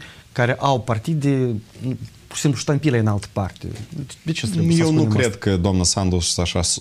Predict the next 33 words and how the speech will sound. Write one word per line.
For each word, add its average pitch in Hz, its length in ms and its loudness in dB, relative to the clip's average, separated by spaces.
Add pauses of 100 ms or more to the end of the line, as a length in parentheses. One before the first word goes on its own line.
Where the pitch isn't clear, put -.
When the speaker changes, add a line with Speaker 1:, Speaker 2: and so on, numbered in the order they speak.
Speaker 2:
să-și 87 280 0
asume 87 380 2
riscurile, 85 720 0 (120)
eh, 82 60 -4 (280)
de, 80 360 0
eh, 78 120 -2 (480)
un 85 120 0
astfel 80 240 -4
de 82 80 -6
comportament 82 540 -4
Speaker 1:
Deci 110 80 0
Speaker 2:
și 92 60 -2
Speaker 1:
bun, 90 100 0
Speaker 2:
astfel 160 260 -2
de - 60 -4
Speaker 1:
credeți 78 140 -6
asta? 80 100 -4
Speaker 2:
direcție. - 220 -8 (320)
Nu 80 120 -6
cred. 78 240 -4 (480)
Eu 120 80 4
cred 139 140 2
că 131 60 0
dumneavoastră 117 420 2
va 107 100 0
face 98 140 -2
tot 101 140 0
posibil 101 400 0
să 92 120 0
fie 92 80 0
președintele 90 1000 0
tuturor. 85 560 -2 (320)
Ea, 85 540 -2